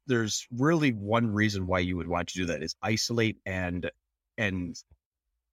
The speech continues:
either increase or remain static on a specific audience, specific product, specific, you know, whatever it may be.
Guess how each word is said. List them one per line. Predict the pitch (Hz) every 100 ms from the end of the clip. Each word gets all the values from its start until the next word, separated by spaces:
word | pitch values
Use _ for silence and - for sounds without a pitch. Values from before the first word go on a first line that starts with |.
| -
either | 117 101
increase | 120 127 - 170 - -
or | 107 101
remain | 90 92 92 90 85
static | - - - - - _ _ -
on | 92
a |
specific | 87 101 - -
audience, | 101 110 104
specific | - - - -
product, | - 95 82 -
specific, | - - - 80 - - _ _ _ _ _ -
you | 110
know, | -
whatever | 101 92
it | 85
may | 76
be. | -